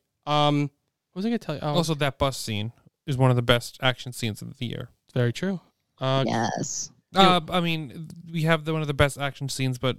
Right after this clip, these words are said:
Speaker 2: Malignant's right behind it at the, at the police station.
Speaker 1: That was good. I just was
Speaker 2: When you find out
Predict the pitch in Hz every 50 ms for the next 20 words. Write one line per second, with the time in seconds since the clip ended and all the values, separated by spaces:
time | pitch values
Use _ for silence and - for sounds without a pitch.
0 | - - 151 143 139 135 135 127 123 123 107 117 - 131 120 120 - 120 117 110
1 | 95 - - - - - - - 147 135 - 143 123 - 135 131 - 123 - -
2 | 127 120 113 - - - 90 113 - - 113 117 123 - 247 262 214 139 139 127
3 | 127 143 156 151 170 - - 170 156 - - _ _ 135 127 123 123 120 - -
4 | 127 120 117 113 110 104 110 113 -